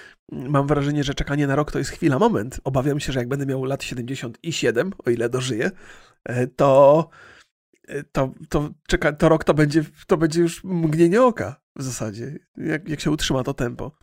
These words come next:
postrzegania świata, wszystko szybko leci. Wszystko szybko leci. Ale wracając do języka angielskiego i trochę do tenisa, do którego właściwie dzisiaj o tenisie zamierzam więcej porozmawiać, ale to jest, y, taka jedna dodatkowa rzecz.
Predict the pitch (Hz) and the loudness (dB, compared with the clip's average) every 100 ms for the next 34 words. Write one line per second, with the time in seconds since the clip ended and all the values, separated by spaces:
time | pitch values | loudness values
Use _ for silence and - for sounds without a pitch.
0 | - 143 - 143 135 120 123 - 110 - | -2 -2 -2 -2 -2 -4 -8 -10 -12 -12
1 | - - 160 131 - - - - - 85 | -12 -8 -8 -8 -10 -10 -10 -10 -10 -10
2 | - - _ - - - - - - 139 | -12 -18 _ -20 -20 -20 -20 -16 -6 -4
3 | - - - - 208 180 104 - - - | -4 -6 -8 0 6 6 4 -6 -16 -4
4 | 147 143 180 175 151 143 147 151 156 143 | -2 2 2 2 0 0 -2 -2 -4 -4
5 | 131 - 160 143 185 180 165 156 208 - | -6 -4 -2 -2 0 0 0 -2 -4 -4
6 | 107 127 147 127 113 - 147 156 139 147 | -6 -6 -6 -6 -8 -8 -6 -6 -6 -4
7 | 151 143 151 143 135 139 127 196 226 143 | -4 -4 -6 -6 -6 -6 -4 -4 -4 -4
8 | 117 117 - 180 - - - - 147 156 | -6 -6 -6 -6 -8 -16 -20 -6 0 0
9 | 151 151 135 - - 131 127 131 135 147 | 0 -2 -2 -8 -8 -6 -4 -6 -8 -10
10 | 143 143 135 131 131 139 - 143 120 120 | -8 -8 -6 -4 -2 -2 -2 -4 -4 -4
11 | 135 | -8